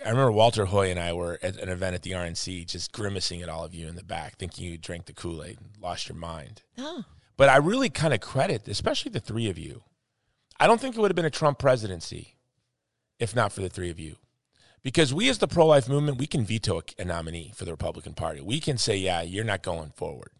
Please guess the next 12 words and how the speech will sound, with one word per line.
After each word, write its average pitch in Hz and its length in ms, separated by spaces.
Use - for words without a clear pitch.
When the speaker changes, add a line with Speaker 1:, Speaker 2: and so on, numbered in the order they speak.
Speaker 1:
You're 135 140
not 156 120
Speaker 2:
Right. - 80
Speaker 1:
gonna 98 180
win." 90 400
A-, - 160
ask 104 260
Mitt 95 140
Romney 90 280
and 82 80
John 80 240
McCain. 78 340